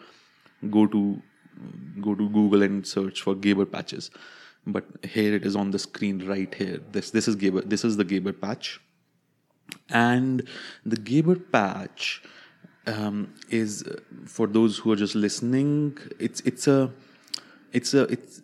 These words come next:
it's a, it's a zebra crossing, zebra crossing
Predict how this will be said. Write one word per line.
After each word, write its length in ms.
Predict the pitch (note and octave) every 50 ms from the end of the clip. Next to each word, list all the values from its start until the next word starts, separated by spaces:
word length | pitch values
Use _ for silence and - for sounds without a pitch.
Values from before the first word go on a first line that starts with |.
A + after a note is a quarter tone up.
| - -
it's 360 | A#2+ A#2+ - - - - -
a, 60 | - - - - _ _ _ - - -
it's 200 | - B2 - -
a 80 | C3+ B2
zebra 800 | A2 G#2 G#2+ A#2 A2+ A2 G#2 A#2 A#2+ A#2+ A#2 A#2+ A#2 A#2 A#2+ B2 - - _ - _ - - -
crossing, 760 | - A2+ A2 A2 G#2+ - - - - G2+ G#2+ G#2+ G2+ G2+ - - G#2
zebra 520 | G#2 G2+ G#2 G#2 G#2 G2+ G#2 G#2+ G#2+ G#2 G2+
crossing 840 | - - G#2 F#2+ F#2+ G2 - - - G2 G2 G2 G2 F#2 F2 E2